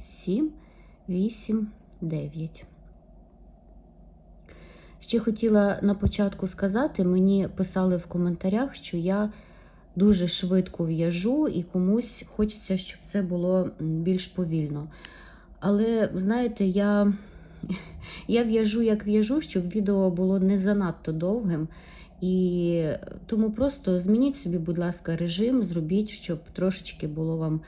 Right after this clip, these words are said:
повільніше. Е... Замкнули в кільце і набираємо шість повітряних петель. Три, чотири,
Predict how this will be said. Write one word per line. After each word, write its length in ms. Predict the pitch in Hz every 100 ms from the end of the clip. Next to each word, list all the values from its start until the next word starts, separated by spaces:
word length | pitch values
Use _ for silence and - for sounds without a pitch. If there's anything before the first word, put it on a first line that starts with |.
| - - -
повільніше. 720 | 185 160 139 139 143 - 165 - - - - - - - - -
Е... 560 | 160 165 160 160 160 - - - - - -
Замкнули 640 | 202 233 220 185 165 151
в 60 | 156
кільце 640 | - 190 185 - 156 165 311 - - - - - - - - -
і 160 | 247
набираємо 760 | 370 262 190 190 220 285 220 196
шість 480 | - - 277 - -
повітряних 640 | 185 180 202 208 190 185
петель. 500 | - 175 - 151 151 160 - -
Три, 380 | 170 165 208 311 - - - -
чотири, 640 | - 160 - 185 262 294